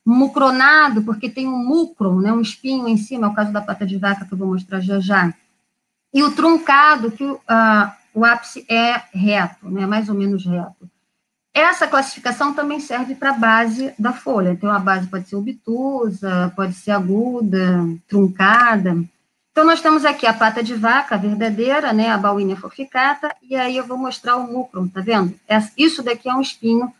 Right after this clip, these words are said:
que caracteriza a folha. Nem todas as Bauhinias têm esse mucron.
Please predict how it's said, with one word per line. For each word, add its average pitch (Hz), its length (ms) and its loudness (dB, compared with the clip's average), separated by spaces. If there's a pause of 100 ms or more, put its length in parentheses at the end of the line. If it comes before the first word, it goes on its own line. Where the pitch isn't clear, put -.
(260)
que 233 140 -4
caracteriza 233 840 0
a 233 220 0
folha. 202 340 -2
Nem 247 220 4
todas 254 380 -2
as 226 100 0
Bauhinias 214 480 2
têm 214 280 4
esse 220 180 -2
mucron. 175 480 -2